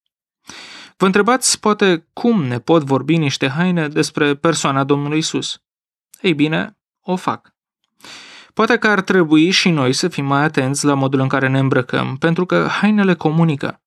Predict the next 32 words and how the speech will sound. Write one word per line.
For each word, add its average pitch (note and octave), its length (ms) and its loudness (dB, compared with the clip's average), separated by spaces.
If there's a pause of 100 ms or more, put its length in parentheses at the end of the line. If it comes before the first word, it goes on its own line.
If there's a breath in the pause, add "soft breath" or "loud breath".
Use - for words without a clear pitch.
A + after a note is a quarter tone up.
(280)
și - 160 -12
comunică C3+ 440 0
destul B2 340 0
de C#3 80 0
mult. D#3 400 -2 (1040 soft breath)
Hainele A3+ 320 2
acestea G3 360 0
nu F3+ 100 4
sunt F#3 380 2
haine E3 360 -2
sfinte D#3+ 520 0
în C3 80 0
modul C#3 260 2
în C3+ 80 0
care C3 200 0
noi C#3+ 340 2
ne C#3 140 0
gândim B2+ 280 -2
la B2+ 100 0
sfințenie C3 720 -2
în A2+ 60 -8
aceste B2+ 400 -2
zile. C3+ 400 -2 (680)
Cuvântul D3+ 400 2
ebraic B2+ 600 0
pentru A#2+ 260 -8
sfințenie F3+ 580 0
exprimă, F#3 460 2
de C#3+ 80 0
fapt, - 540 -4
o E3 100 -4
acțiune. D3 760 -4